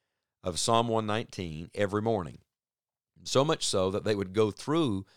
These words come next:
Psalm one nineteen as a family twice every year. And here's what Matthew Henry's father told him when he was just a child. He said, "If you learn to love Psalm one nineteen, it will bring you to love all the rest of Holy Scripture." Well,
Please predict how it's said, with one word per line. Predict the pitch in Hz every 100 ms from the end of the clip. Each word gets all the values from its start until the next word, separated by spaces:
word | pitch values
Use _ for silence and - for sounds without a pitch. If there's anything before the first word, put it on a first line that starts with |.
| _ -
Psalm | 120 117
one | 107 104
nineteen | 107 87 123 101
as | 87
a | 87
family | 120 120 90 90
twice | - - 123 131 95 95 - -
every | 123 123 120 127
year. | 127 151 113 76 - - -
And | 131
here's | - 139 190
what | 185
Matthew | 139 123 113
Henry's | 113 104 -
father | 104 90 85
told | - 110 87
him | 85
when | 95
he | 90
was |
just | 87 90 82
a |
child. | - 92 80 71 - - -
He | - 123
said, | - 117 -
"If | 104
you | 104 98
learn | 98 107 123 151 175
to | 165 160
love | 143 135 120
Psalm | 123 120
one | 110 104
nineteen, | 98 110 - 98 80 - 52 - _ _ _ _ -
it | 113 143 120
will | 110
bring | 90 98 98
you | 95
to | - 92
love | 92 90 87 -
all | 87 95
the | 87 87
rest | 82 90 85 - -
of | 76
Holy | - 82 78
Scripture." | - - 71 - - - - _ _ -
Well, | 90 101 104